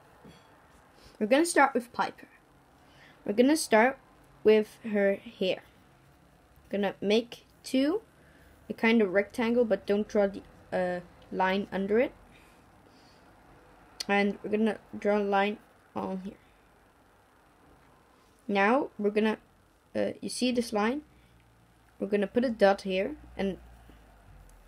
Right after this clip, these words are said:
join these two lines with a curve. Now we're gonna come here, come out on both sides, come in on both sides, like that.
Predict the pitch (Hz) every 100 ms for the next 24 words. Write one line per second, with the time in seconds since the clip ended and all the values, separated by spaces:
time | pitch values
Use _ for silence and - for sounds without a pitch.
0 | - - 202 247 294 - _ _ _ -
1 | 208 214 - 240 202 196 190 262 - -
2 | - - 196 190 - - 202 180 - -
3 | _ _ - - - - - - - -
4 | - - - - - - - - - 202
5 | 196 214 - 202 202 190 - 233 254 233
6 | 196 294 - - _ 202 190 196 403 -
7 | - _ _ 185 185 190 226 - 196 190
8 | 233 - _ _ _ _ _ _ _ _
9 | _ - 196 208 196 - - - - -
10 | - - - - - - _ _ _ -
11 | 233 - - _